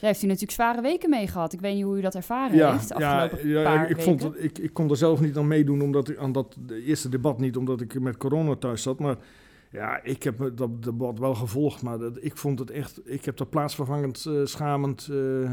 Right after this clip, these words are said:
Speaker 2: me zitten daar te verbijten van.
Speaker 1: Voor wie schaamde u zich dan?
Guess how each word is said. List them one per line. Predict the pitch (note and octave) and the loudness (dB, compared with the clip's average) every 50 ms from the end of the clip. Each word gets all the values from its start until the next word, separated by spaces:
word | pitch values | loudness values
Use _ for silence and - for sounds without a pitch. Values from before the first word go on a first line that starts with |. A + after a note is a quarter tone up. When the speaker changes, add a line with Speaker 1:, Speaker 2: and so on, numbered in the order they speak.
| C3 C#3 C#3 C3+ | -4 -6 -8 -6
Speaker 2:
me | C#3+ D3 C#3 | -4 -2 -2
zitten | A#2 C3+ C#3 A#2+ B2+ B2 | -2 -2 -4 -4 -6 -6
daar | C3 C3 B2+ B2+ A#2+ | -6 -4 -6 -6 -6
te | - A#2 | -6 -4
verbijten | G#2+ C3 B2 D3 C#3 C3 B2+ - B2 A2+ | -4 -2 0 0 0 0 0 -2 -4 -6
van. | B2 A2+ G#2 - - - - - - _ - | -6 -6 -8 -10 -20 -20 -20 -20 -20 _ -12
Speaker 1:
Voor | - C4 B3 | -4 -2 2
wie | C4+ C4 | 2 2
schaamde | - - C4 A3 G#3+ G3+ F3+ F3 | 0 0 -4 -2 -2 -2 -2 -4
u | F3 | -4
zich | E3 F3 E3+ D#3+ - | -6 -6 -8 -10 -10
dan? | - F3+ G3+ C4 D4 | -10 -6 -4 -4 -4